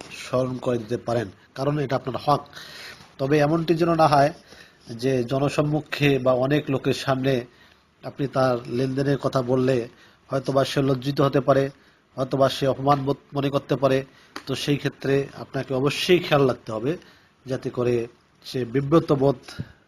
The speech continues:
না করে। <clears throat> কারণ দেখা যায় যে অনেক সময় অনেকে, আহ, কারো কাছে অর্থ নেওয়ার পরে পরিশোধ করার তার ইচ্ছা থাকে, এরপর যদি কোনো কারণবশত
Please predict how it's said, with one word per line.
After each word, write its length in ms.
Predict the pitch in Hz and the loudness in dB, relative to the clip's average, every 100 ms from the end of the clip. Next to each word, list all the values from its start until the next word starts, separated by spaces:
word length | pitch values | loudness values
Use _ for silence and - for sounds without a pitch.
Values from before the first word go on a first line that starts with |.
| _ | _
না 120 | 135 131 | -4 -4
করে। 260 | 120 95 - _ _ _ _ | -4 -6 -10 _ _ _ _
<clears throat> 180 | 101 - 101 101 _ _ _ _ _ _ _ | -6 -4 -4 -10 _ _ _ _ _ _ _
কারণ 340 | 147 170 147 170 - - - - - - - | 4 4 4 0 -10 -18 -16 -16 -18 -20 -8
দেখা 220 | 143 156 | -2 2
যায় 240 | 156 160 160 | 4 6 6
যে 120 | 151 | 4
অনেক 260 | 156 147 151 | 4 2 0
সময় 380 | - 151 151 | 0 4 6
অনেকে, 500 | 156 139 143 143 147 | 6 2 -2 2 2
আহ, 1700 | 143 - - - _ _ _ 127 120 120 117 117 113 110 - - - - - | 2 -2 -20 -20 _ _ _ -6 -2 0 0 -2 -4 -6 -8 -12 -14 -16 0
কারো 180 | 143 143 | 4 4
কাছে 320 | 139 - 143 | 4 4 4
অর্থ 340 | 127 127 - | 4 0 0
নেওয়ার 340 | 139 127 127 123 | 0 4 4 4
পরে 360 | - 127 117 - - _ _ - | 2 0 0 -4 -16 _ _ -2
পরিশোধ 360 | 165 - 165 | 0 2 0
করার 260 | - 151 151 | 2 4 6
তার 200 | - 139 | 4 2
ইচ্ছা 240 | - - | 2 -2
থাকে, 260 | 139 135 113 | 0 -2 -4
এরপর 420 | 120 143 131 160 | 0 0 2 0
যদি 200 | 151 143 | 2 0
কোনো 240 | 143 131 | 0 0
কারণবশত 560 | 123 131 139 139 - 135 | 0 0 0 -2 -4 -6